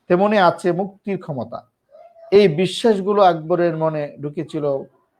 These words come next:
পারসিক সাধুদের সঙ্গ পড়ে। আকবরের নির্দেশে সবার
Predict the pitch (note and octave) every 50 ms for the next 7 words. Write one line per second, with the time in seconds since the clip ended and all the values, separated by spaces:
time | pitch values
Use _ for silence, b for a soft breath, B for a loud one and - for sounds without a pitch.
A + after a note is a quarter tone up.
0 | _ _ - D#3 F3 F#3 F3 F3+ - - F#3 F3 E3+ E3 - _ - - - E3
1 | D3 D3 D#3 D3+ D3 D#3 D3 C#3+ C#3+ - _ - - - D#3+ E3 E3 C#3+ D3 C#3+
2 | A2+ - B2 G2+ G2 - _ _ _ _ _ _ _ _ _ _ _ _ _ _
3 | - C#3+ E3 E3+ E3 F3+ G3+ G3 G3+ G3 F#3 F3+ F#3 F3+ F#3 F#3+ F3+ E3 D3+ D#3
4 | A3 G3+ G3+ - G#3+ G3 F#3 - - E3 D#3+ E3 E3 D3+ D3 D3 - - _